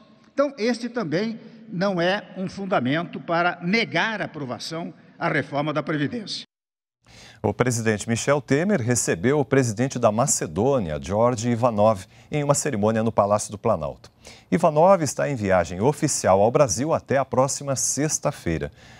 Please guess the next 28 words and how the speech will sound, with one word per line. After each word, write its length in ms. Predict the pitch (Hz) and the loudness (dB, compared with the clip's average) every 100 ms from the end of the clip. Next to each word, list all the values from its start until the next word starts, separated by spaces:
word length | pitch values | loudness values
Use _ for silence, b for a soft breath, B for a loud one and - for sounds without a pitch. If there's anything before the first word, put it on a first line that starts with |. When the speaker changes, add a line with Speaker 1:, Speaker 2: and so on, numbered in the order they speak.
| B | B
Speaker 2:
É 80 | 85 | 2
a 80 | 90 | 2
primeira 360 | 139 147 165 | 0 0 0
visita 560 | 151 156 87 95 170 101 | 0 -2 -2 -4 -4 -2
de 80 | 87 | -4
um 80 | 82 | -4
chefe 340 | - 98 107 | -2 -2 -2
de 80 | 98 | -4
Estado 520 | - 101 107 123 139 | 0 0 0 -2 -6
do 200 | 92 127 | 0 0
país 400 | 135 98 113 117 | 2 0 0 -4
europeu. 420 | 123 139 98 92 b b b b - | -4 -4 -2 -4 b b b b -6
Os 160 | 82 | -4
dois 260 | 85 85 80 | -2 -2 -2
líderes 400 | 92 135 95 90 | 0 2 0 -2
se 140 | 110 | -2
reuniram 420 | 107 113 110 135 | 0 2 4 2
por 180 | 135 135 | 2 0
cerca 420 | - 147 147 156 | 0 -2 -2 -2
de 200 | 131 120 | 0 2
uma 200 | 147 226 | 2 4
hora. 320 | 151 90 73 - B B - | 4 4 2 -4 B B -4
Brasil 400 | 101 104 101 127 | 2 2 2 0
e 40 | |
Macedônia 640 | 120 123 - 104 120 180 156 | 2 0 -2 -2 -2 0 -2
estabeleceram 640 | - 104 95 90 107 101 | 0 0 -2 -2 -2 -2
relações 460 | 90 92 85 90 85 | -2 -2 -2 -4 -4
diplomáticas 840 | 87 87 80 117 131 - 82 - | -4 -4 0 2 0 -2 -6 -6